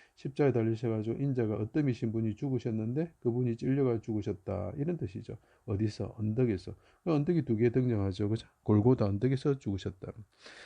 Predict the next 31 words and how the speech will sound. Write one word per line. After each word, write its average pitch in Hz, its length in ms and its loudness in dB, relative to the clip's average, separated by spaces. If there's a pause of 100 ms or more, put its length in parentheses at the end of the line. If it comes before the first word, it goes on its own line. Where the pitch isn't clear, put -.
(120)
자, 147 140 4
그때 170 220 4
사람들이 135 400 4
"성전을 139 340 4
삼 143 240 2
일 117 60 2
만에 110 260 4
짓는 110 340 4
자여 110 260 8
하나님 110 440 6
아들 110 240 6
이스라엘 113 340 2
왕이면 107 380 6
어떠미면 110 640 2
내려오라." 107 460 2
이렇게 131 220 -2
조롱하였죠. 110 640 -2 (480)
사람들에게 131 640 8
조롱을 120 400 4
받으셨습니다. 98 680 -2
그래서 156 300 0 (300)
가벼이 107 400 4
여기다, 95 420 0
업신여기다, 123 640 2
우리가, 113 320 4 (480)
어, 104 460 2
능욕을 143 540 8
받다 92 580 0
이렇게 127 340 -2
할 90 120 0
때, 101 440 0